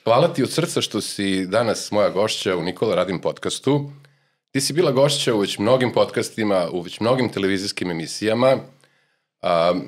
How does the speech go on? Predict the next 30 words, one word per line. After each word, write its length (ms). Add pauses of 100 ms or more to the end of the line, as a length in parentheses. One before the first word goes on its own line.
(100)
verujem 340
da 140
ti 100
je 120
to 240
pomalo 500
možda 340
čak 340
i 40
dosadilo, 560
ta 180
s-, 220
sva 280
tvoja 420
eksponiranost, 840
pogotovo 480
što, 520 (540)
e, 220
nekada 360
se, 220 (440)
ovaj, 480 (100)
tu 100
provlače 500
nekakvi 360
komentari 800 (420)
kao 180
zašto 600
dajete, 800 (380)
a, 160
prostor, 840